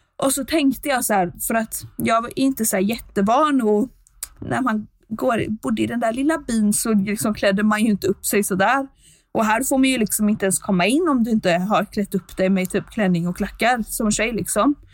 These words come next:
Eh, och då hade jag köpt ett par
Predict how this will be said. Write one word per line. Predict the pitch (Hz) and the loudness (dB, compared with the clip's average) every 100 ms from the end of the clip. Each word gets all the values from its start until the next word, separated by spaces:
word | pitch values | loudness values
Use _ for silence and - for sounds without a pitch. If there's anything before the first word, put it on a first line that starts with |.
| - _ _ _ _ _ - | -20 _ _ _ _ _ -2
Eh, | 220 214 208 202 135 - - _ _ _ _ _ _ _ - _ _ _ | 0 2 0 0 -4 -10 -20 _ _ _ _ _ _ _ -20 _ _ _
och | 226 220 - 220 | -2 -2 -4 -2
då | 233 254 | 0 0
hade | 262 | 0
jag | 240 220 | 0 0
köpt | - 214 - - | -2 -4 -6 -8
ett | 220 - | -8 -4
par | 226 208 208 | 0 2 0